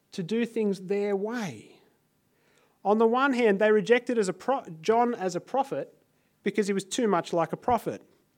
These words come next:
On the other hand, Jesus says they rejected Jesus as a king because Jesus was acting too much like a king.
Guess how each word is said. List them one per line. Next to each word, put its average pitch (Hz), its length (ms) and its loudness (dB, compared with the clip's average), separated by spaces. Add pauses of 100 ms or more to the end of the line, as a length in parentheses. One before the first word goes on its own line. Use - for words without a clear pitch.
(580)
On 208 140 4
the 220 100 6
other 277 220 4
hand, 196 300 4
Jesus 180 260 0
says 190 160 0
they 196 140 2
rejected 196 440 2
Jesus 226 400 2
as 175 120 -2
a 165 40 0
king 220 420 0
because 190 300 0
Jesus 208 380 -2
was 180 80 -4
acting 185 400 2
too 226 220 -6
much 143 260 -4
like 151 220 -6
a - 20 -8
king. 139 480 -4